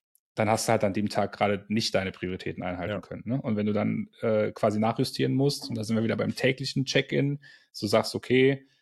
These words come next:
Speaker 1: am Ende des Tages guckst du kurz drüber, hast du es geschafft, was du tun wolltest? Nee, ging nicht, weil, es gibt ja eben, gibt's ja immer,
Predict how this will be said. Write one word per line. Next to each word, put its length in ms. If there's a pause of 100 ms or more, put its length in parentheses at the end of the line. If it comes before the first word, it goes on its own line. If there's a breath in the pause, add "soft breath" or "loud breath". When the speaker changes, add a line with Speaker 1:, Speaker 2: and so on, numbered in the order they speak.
(140 soft breath)
Speaker 1:
am 120
Ende 160
des 100
Tages 320
guckst 220
du 60
kurz 240
drüber, 300
hast 180
du 20
es 100
geschafft, 300
was 80
du 80
tun 260
wolltest? 420
Nee, 120
ging 260
nicht, 340
weil, 460 (280)
es 180
gibt 160
ja 80
eben, 160
gibt's 180
ja 80
immer, 340